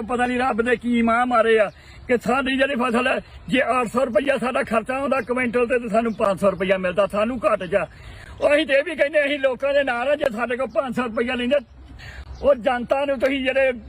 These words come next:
ਵੇਚਣ ਵਾਲੇ ਆ ਉਹ ਸੱਤ ਰੁਪਏ ਵੇਚ ਦੇਣ, ਹਨਾ? ਤੇ ਉਹ ਲੋਕੀ ਇਹ ਕਹਿੰਦੇ ਹੋਣੇ ਜ਼ਿਮੀਂਦਾਰਾਂ ਕੋਲ ਮਹਿੰਗੇ ਲਿਆਉਂਦੇ ਤੇ ਮਹਿੰਗੇ ਵੇਚਦੇ, ਪਰ ਅਸੀਂ, ਸਾਨੂੰ ਕੁਛ ਨਹੀਂ ਯਾਰ, ਸਾਨੂੰ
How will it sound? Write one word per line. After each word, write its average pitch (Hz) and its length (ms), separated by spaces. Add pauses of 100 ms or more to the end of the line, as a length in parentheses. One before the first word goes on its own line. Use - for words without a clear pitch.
(140)
ਵੇਚਣ 226 340
ਵਾਲੇ 254 240
ਆ 269 80
ਉਹ 277 180
ਸੱਤ 220 320
ਰੁਪਏ 240 340
ਵੇਚ 240 280
ਦੇਣ, 247 160
ਹਨਾ? 220 320 (680)
ਤੇ 220 60
ਉਹ - 320 (340)
ਲੋਕੀ 233 360
ਇਹ 285 220
ਕਹਿੰਦੇ 277 280
ਹੋਣੇ 269 200
ਜ਼ਿਮੀਂਦਾਰਾਂ 254 500
ਕੋਲ 254 200
ਮਹਿੰਗੇ 254 360
ਲਿਆਉਂਦੇ 240 300
ਤੇ 233 60
ਮਹਿੰਗੇ 233 300
ਵੇਚਦੇ, 226 260
ਪਰ 247 300
ਅਸੀਂ, 240 160
ਸਾਨੂੰ 220 320
ਕੁਛ 214 180
ਨਹੀਂ 226 160
ਯਾਰ, 202 220
ਸਾਨੂੰ 202 360